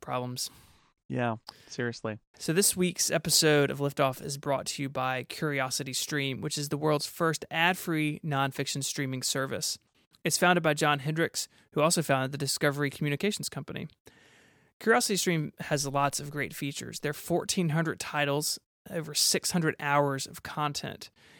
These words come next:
Speaker 1: It's available in a hundred and ninety-six countries worldwide, and it's on any platform that you may be, including the web, Roku, Android, I O S, Chromecast, Amazon Fire, Apple T V. And th-, this content, there's a wide variety, science and technology,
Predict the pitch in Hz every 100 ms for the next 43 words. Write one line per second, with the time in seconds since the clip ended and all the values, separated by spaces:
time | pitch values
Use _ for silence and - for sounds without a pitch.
0 | - 165 175 160 165 170 170 151 131 165
1 | 165 147 147 135 143 147 - 147 - -
2 | 143 151 143 156 156 143 139 143 135 147
3 | 147 165 156 160 151 185 190 170 151 139
4 | - 151 135 135 - - - - - -
5 | 147 151 147 143 214 135 143 139 131 131
6 | 139 135 135 139 165 131 135 - 135 131
7 | 139 139 139 139 135 131 127 - 151 151
8 | 147 147 - 185 196 202 180 175 - -
9 | 175 156 147 143 - 185 170 160 135 143
10 | 147 143 139 135 135 - - - - -
11 | - - - - 160 151 147 143 - -
12 | 175 170 175 180 208 233 220 180 - _
13 | _ - 180 147 139 139 156 151 139 135
14 | 123 123 127 - 156 151 - 143 143 147
15 | 151 143 143 139